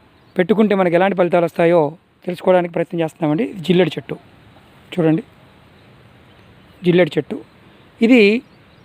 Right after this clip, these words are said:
విధి విధానంగా తీసుకోవాలండి. ఏ మూలికైనా సరే విధి విధానంగా తీసుకోవాలి. అంటే దీపారాధన, ప్రదక్షిణ చేయటం, అలాగే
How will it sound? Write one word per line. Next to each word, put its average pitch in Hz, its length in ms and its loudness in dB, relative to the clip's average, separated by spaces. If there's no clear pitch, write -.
విధి 240 180 4
విధానంగా 294 380 2
తీసుకోవాలండి. 185 540 0
ఏ 190 140 2
మూలికైనా 240 580 0
సరే 180 320 -8
విధి 190 200 0
విధానంగా 196 380 0
తీసుకోవాలి. 151 640 0
అంటే 180 200 2
దీపారాధన, 175 680 0
ప్రదక్షిణ 180 340 -4
చేయటం, 165 400 -2
అలాగే 226 300 4